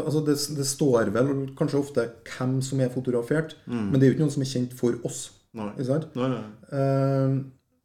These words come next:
Speaker 1: så kanskje var kjent den gangen, jeg vet
Speaker 2: Mm.
Speaker 1: ikke.
Speaker 2: Nei.
Speaker 1: Og så vet vi også egentlig veldig lite om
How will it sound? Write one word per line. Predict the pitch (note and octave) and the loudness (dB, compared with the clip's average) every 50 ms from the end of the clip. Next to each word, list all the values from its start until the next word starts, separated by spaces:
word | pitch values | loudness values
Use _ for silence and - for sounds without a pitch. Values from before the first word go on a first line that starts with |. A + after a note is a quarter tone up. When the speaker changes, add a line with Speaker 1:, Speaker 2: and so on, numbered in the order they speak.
| _ _ _ _ _ _ _ - | _ _ _ _ _ _ _ -12
Speaker 1:
så | - - E3 - | -10 -10 -10 -2
kanskje | - D#3+ C#3+ - A#2 | 0 0 0 2 0
var | A#2 | -4
kjent | A#2+ - C3 B2 B2 | -2 -2 -2 -2 0
den | - B2+ B2 | 0 0 2
gangen, | B2+ A#2 G#2+ A2+ B2+ C#3 C#3+ | 2 2 2 2 0 0 0
jeg | C#3 C3 A#2+ | -2 -2 0
vet | A2 G#2 G2 | 0 -2 -2
Speaker 2:
Mm. | F#2 F2+ | -2 -4
Speaker 1:
ikke. | E2+ E2+ - - - - | -6 -8 -14 -18 -18 -14
Speaker 2:
Nei. | A#2 G#2 G2+ - - - _ _ _ _ _ _ _ _ - | -12 -12 -12 -12 -16 -20 _ _ _ _ _ _ _ _ -8
Speaker 1:
Og | B2+ | -4
så | - D3+ | -2 2
vet | D3 C#3+ C3+ | 2 2 4
vi | C3+ C3 | 2 2
også | C3 C3 C#3 D3 - | 2 2 0 2 2
egentlig | F3+ D3 B2 C3 C3 | 0 0 0 0 0
veldig | C#3 C3 C3 | 2 2 2
lite | C#3 C#3+ C#3 A#2+ | 0 0 -2 -2
om | B2 B2+ | -4 -4